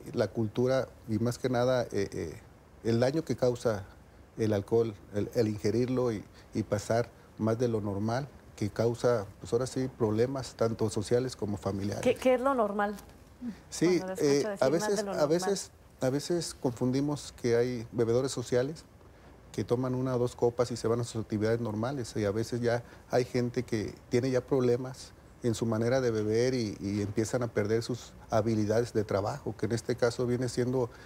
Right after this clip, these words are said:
Speaker 1: este, como ir a su, a su trabajo, eh, tener ahora sí convivencia con la familia,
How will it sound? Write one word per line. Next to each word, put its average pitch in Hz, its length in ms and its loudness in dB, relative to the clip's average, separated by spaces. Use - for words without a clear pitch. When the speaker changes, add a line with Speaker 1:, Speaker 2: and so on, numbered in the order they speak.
Speaker 1:
este, 110 420 0
como 107 240 0
ir 123 80 2
a 117 60 4
su, 101 260 -2
a 104 80 -4
su 110 140 -4
trabajo, 120 600 2
eh, 104 380 0
tener 117 360 4
ahora 117 160 4
sí 117 160 -2
convivencia 113 520 0
con 107 120 -2
la 101 80 0
familia, 127 580 0